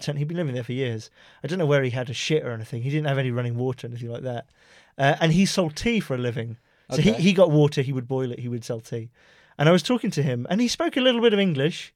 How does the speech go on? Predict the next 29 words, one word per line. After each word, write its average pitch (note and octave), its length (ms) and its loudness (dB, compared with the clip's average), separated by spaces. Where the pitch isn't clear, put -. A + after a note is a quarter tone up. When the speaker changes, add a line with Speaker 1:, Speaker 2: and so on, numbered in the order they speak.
Speaker 2:
Mm-hmm. B2+ 320 -8
Speaker 1:
you E3+ 100 0
know. C#3+ 200 4
I, F#3 140 -2
you G#3 220 -2
know, C#3+ 80 4
I D3 60 4
think F3 200 -6
Indians C#3+ 380 0
gen-, C#3+ 340 -2
genuinely, C3 580 -4
uh, C3 120 0
generally D3 600 2
are C3+ 120 4
pretty F3+ 160 0
well E3+ 160 8
educated, D3 760 0
even C3+ 280 -2
when C3 120 -4
they C3+ 80 -2
are C3+ 120 0
very A#2+ 200 -6
poor. A2+ 340 -10
Um, D3 400 4
and D3+ 120 0
I F#3 40 4
was F#3+ 120 2
saying, G3 360 2
"So, F#3 240 4